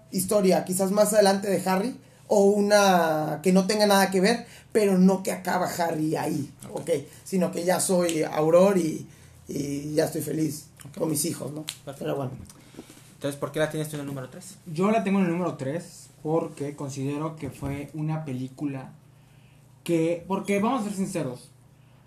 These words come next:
Speaker 3: ah, cuando agarran un, un libro, ba-, eh, cuando agarran una película basada en un libro,
Speaker 2: Ujú.
Speaker 3: o le mejoran escenas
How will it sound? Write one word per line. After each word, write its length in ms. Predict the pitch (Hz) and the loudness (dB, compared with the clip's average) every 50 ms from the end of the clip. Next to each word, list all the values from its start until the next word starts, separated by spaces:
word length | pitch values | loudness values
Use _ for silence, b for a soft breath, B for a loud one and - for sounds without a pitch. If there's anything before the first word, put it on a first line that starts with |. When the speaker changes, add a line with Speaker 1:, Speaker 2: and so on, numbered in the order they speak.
| b b b b _ - | b b b b _ -10
Speaker 3:
ah, 340 | - 135 - 170 170 170 170 170 | -4 -2 0 0 0 0 0 0
cuando 240 | 196 190 196 208 | 0 0 2 2
agarran 360 | 202 208 240 262 277 294 277 262 | 2 2 0 0 0 2 0 2
un, 260 | 240 226 226 214 - - | 2 2 0 0 -2 0
un 220 | 190 196 202 208 202 | 2 4 4 4 4
libro, 360 | 202 196 190 170 165 160 160 | 4 2 2 0 0 -2 -4
ba-, 200 | 160 156 151 151 | -4 -6 -6 -6
eh, 120 | 156 156 151 156 | -6 -8 -8 -6
cuando 180 | 160 160 170 | -6 -6 -4
agarran 140 | 185 214 226 226 | -4 -4 -4 -4
una 80 | 220 214 | -4 -4
película 260 | 175 165 160 165 151 | -4 -4 -4 -4 -6
basada 280 | 139 127 - 175 180 180 | -6 -6 -8 -8 -6 -4
en 40 | 170 | -4
un 140 | 165 156 147 | -2 0 0
libro, 360 | 139 135 139 156 196 - - - _ _ - | 0 0 -2 -4 -6 -10 -14 -18 _ _ -16
Speaker 2:
Ujú. 140 | 117 107 139 175 - - - - | -14 -14 -14 -14 -16 -18 -16 -4
Speaker 3:
o 200 | - 170 170 170 | 2 4 6 6
le 160 | 175 175 175 | 6 4 0
mejoran 480 | 180 180 175 - - 240 254 269 277 247 | -2 -4 -6 -4 0 0 0 2 2 0
escenas 560 | 202 - - - 165 160 175 202 214 208 - | -2 -2 -2 -6 -6 -6 -4 -4 -6 -6 -8